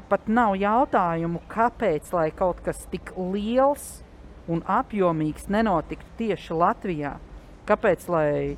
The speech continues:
tāds Peters Solbergs, Sebastians Loebs, jebkurš no elites braucējiem, ā, neiztērētu savas komandas naudu šeit uz vietas? Savukārt, ja mēs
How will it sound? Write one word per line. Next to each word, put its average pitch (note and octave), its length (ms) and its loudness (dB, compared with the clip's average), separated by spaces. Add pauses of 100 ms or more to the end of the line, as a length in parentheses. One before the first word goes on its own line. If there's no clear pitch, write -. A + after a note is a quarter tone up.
tāds C#3+ 240 -6
Peters F#3 480 0
Solbergs, G3 800 0
Sebastians F3+ 800 -2
Loebs, G3 680 0 (880)
jebkurš A3 580 -2
no F3+ 140 0
elites G#3+ 380 2
braucējiem, F3+ 880 2
ā, F3 300 2 (100)
neiztērētu F#3+ 960 0
savas G#3+ 380 0
komandas F#3+ 560 0
naudu G#3 300 0
šeit A3 360 -2
uz D#3+ 140 -10
vietas? G#3 480 -6 (1040)
Savukārt, A#3+ 360 2
ja C4+ 80 0
mēs A3+ 220 0